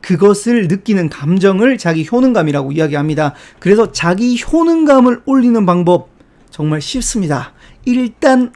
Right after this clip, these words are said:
움직여라. 이게 방법인데요. 자존감이 낮은 사람들은 이렇게 한대요. 정신과 의사 크리스토퍼 앙드레는 이런 이야기를 했습니다. "행동하지 않는 것은 주로 자존감 낮은 사람들의 전형적인 레퍼토리다."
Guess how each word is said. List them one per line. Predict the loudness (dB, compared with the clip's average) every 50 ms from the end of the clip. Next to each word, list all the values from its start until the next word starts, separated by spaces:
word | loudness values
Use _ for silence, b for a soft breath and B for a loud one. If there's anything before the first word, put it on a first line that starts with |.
| _ _ -2
움직여라. | 2 4 4 4 2 2 2 0 0 0 -4 -8 -14 _ b b b b b b -8
이게 | -4 -2 0 0
방법인데요. | 0 0 0 0 2 2 2 0 0 -2 -2 -2 -2 -4 -8 b b b b b b b b
자존감이 | -8 -4 -4 0 2 2 4 4 4 4 4 2
낮은 | 2 0 -2 -2 -2 -2
사람들은 | -2 -2 -2 -2 -2 -2 -2 -4 -4 -2
이렇게 | -2 -2 -2 -2 -2 -2
한대요. | -2 -2 -2 -2 -2 -2 -4 -4 -6
정신과 | -2 2 2 2 2 2 2 2 4 4
의사 | 4 4 4 4 0 0
크리스토퍼 | 0 -2 -4 -4 -4 -8 -14 -10 -8 -8 -6 -4 -2
앙드레는 | 0 0 0 0 0 2 2 2 2 2 0 0 -2 -2
이런 | 0 2 2 4
이야기를 | 2 0 0 -2 -4
했습니다. | -8 -10 -10 -10 -8 -8 -8 -10 -12 -14 _ b b b b b b -10 -4
"행동하지 | -2 0 0 2 2 2 2 2 2 2 2 2
않는 | 2 2 0 0 -2
것은 | -2 -4 -2 -2 -2 -2 -2
주로 | -4 -4 -4 -4 -4 -6 -10
자존감 | -14 -12 -10 -6 -4 -4 -2 -2 0 0 0 0
낮은 | -2 -4 -4 -4 -4 -4 -4
사람들의 | -4 -4 -4 -4 -4 -2 -2 0 -2 -2 -2 b b b b b b
전형적인 | b -2 0 2 2 2 0 0 -2 -2 -2 -2 -2 -2 -2 -6 _ -6
레퍼토리다." | -4 -4 -4 -2 -2 -2 -2 0 -2 -2 -2 -2 -6 -8 -12 -18